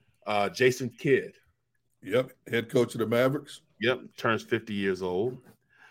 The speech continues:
Speaker 1: Gordon Hayward.
Speaker 2: Yep.
Speaker 1: Turns
Speaker 2: Charlotte
Speaker 1: thirty-three
Speaker 2: Hornets.
Speaker 1: years old.
Speaker 2: Yep.
Speaker 1: Then Kyrie Irving, in his flat world,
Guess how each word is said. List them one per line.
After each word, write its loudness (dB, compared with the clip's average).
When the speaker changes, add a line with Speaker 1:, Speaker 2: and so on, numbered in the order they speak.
Speaker 1:
Gordon 8
Hayward. 2
Speaker 2:
Yep. 0
Speaker 1:
Turns 0
Speaker 2:
Charlotte 8
Speaker 1:
thirty-three 8
Speaker 2:
Hornets. 8
Speaker 1:
years -6
old. -8
Speaker 2:
Yep. 2
Speaker 1:
Then 6
Kyrie 6
Irving, 2
in -4
his -2
flat 2
world, 2